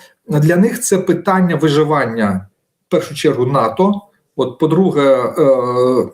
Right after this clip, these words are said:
євроатлантичної солідарності в широкому сенсі, ну і нейтралізації інших ризиків, про які я згадував.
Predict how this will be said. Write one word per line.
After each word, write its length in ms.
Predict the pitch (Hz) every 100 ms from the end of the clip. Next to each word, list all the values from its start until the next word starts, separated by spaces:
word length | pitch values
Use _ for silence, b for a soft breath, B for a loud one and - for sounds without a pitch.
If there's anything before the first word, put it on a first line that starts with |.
| 135
євроатлантичної 840 | 135 151 139 - 139 - - 135
солідарності 600 | - 139 135 135 135 -
в 40 | 123
широкому 460 | 139 151 151 196
сенсі, 460 | 196 214 196 208 185 - _ _ _ _ _ - -
ну 120 | 214
і 300 | 196 185 151 B B
нейтралізації 640 | 185 185 170 160 185 - 180
інших 280 | 156 151 165
ризиків, 440 | 185 165 160 -
про 100 | 147
які 180 | 139 151
я 100 | 135
згадував. 600 | 123 120 98 101 90 -